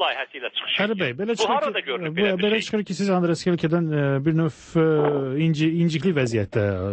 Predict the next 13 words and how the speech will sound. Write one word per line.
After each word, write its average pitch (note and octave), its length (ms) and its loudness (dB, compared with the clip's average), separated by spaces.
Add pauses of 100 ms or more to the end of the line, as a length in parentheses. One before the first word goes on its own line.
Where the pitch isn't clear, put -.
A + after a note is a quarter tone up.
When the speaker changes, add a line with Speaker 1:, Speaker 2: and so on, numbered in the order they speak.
Speaker 2:
vəziyyətə B2+ 400 2
düşmüsünüz G2+ 480 -2
ki, B2 200 0
bir C#3+ 120 2
tərəfdən D3+ 320 2
deyirsiniz, C#3 400 -2
Kerkel C#3+ 320 0
hər C#3+ 160 2
şey C3+ 160 2
bilir, G3 240 2
amma D3 160 0
digər D3+ 240 0
tərəfdən E3 400 0